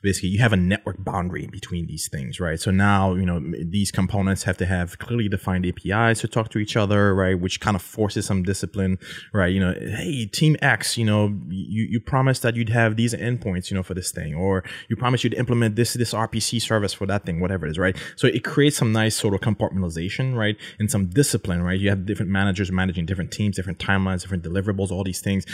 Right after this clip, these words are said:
So it's like it bubbles all the way up, right? So that discipline, right, I think that, that we're, we're sort of seeking, sort of inherently seeking as, as part of adopting these orchestration tools, right?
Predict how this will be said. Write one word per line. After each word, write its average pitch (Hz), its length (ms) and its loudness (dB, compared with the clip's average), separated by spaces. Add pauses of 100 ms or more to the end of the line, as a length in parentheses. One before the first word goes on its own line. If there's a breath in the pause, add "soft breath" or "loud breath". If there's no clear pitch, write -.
(100)
So - 100 2
it's 123 120 4
like 120 160 2
it 107 140 2
bubbles 123 260 4
all 120 100 4
the 104 60 -4
way 92 240 -2
up, 95 200 -6
right? 90 140 -4
So - 80 -4
that 98 240 -2
discipline, 92 500 -2
right, 92 240 -2 (220 loud breath)
I 104 40 -2
think 101 340 -2
that, 90 160 -2
that 90 260 -4
we're, 95 240 -2
we're 101 160 -2
sort - 180 -4
of - 60 -8
seeking, 92 720 -2
sort 92 160 -2
of - 60 -4
inherently 95 320 -2
seeking 131 680 -4
as, 110 340 -4
as 95 300 -6
part - 180 -2
of 92 80 -2
adopting 90 520 -4
these 101 120 -2
orchestration 92 560 -6
tools, 151 320 0
right? 117 200 0